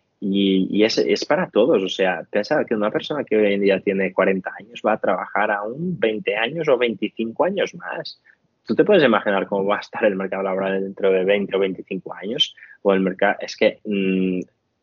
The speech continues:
sí o sí, vamos a tener que saber, eh, vamos a tener que desarrollar todas las habilidades y competencias digitales. Entonces, hay que ponerse las pilas con esto, lo tengo clarísimo, porque los, las nuevas generaciones que se están incorporando al mercado de trabajo o que lo harán en los próximos años son nativos digitales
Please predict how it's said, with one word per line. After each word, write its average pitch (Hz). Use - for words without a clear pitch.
sí -
o 165
sí, 143
vamos 110
a 165
tener 107
que 113
saber, 104
eh, 98
vamos 107
a 127
tener 120
que 101
desarrollar 95
todas 117
las 143
habilidades 101
y 143
competencias 104
digitales. 90
Entonces, 98
hay 117
que 110
ponerse 143
las 101
pilas 143
con 95
esto, 95
lo 90
tengo 113
clarísimo, 104
porque 110
los, 104
las 101
nuevas 113
generaciones 139
que -
se -
están 107
incorporando 117
al 120
mercado 117
de 117
trabajo 117
o 92
que 110
lo 92
harán 110
en 139
los 123
próximos 117
años 113
son 107
nativos 123
digitales -